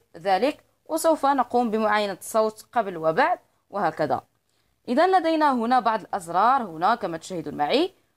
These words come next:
هنا الزر الخاص بالتسجيل، عندما تريد تسجيل، تسجيل صوتي خاص بك فتضغط هنا، ثم هنا لدينا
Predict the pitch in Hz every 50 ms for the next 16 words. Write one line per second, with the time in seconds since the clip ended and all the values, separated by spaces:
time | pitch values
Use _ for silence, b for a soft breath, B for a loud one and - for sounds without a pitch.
0 | _ _ 220 233 254 269 254 208 165 220 247 226 220 208 - - 220 214 214 214
1 | 214 - 175 214 214 - - 190 - 156 151 165 196 233 247 240 202 202 185 202
2 | 196 190 185 - 196 185 196 190 - - 185 175 156 165 196 202 175 170 - _
3 | _ _ _ _ _ _ _ _ _ _ 196 180 170 165 185 202 185 156 - -
4 | - 170 165 - 180 170 - 165 143 147 - - 202 269 311 302 - - 320 311
5 | 294 226 208 208 214 - 175 160 170 214 277 359 415 - _ _ _ _ _ _
6 | _ _ _ _ _ _ _ _ _ 330 330 349 349 302 285 285 277 285 269 269
7 | 262 208 233 240 240 240 240 240 240 -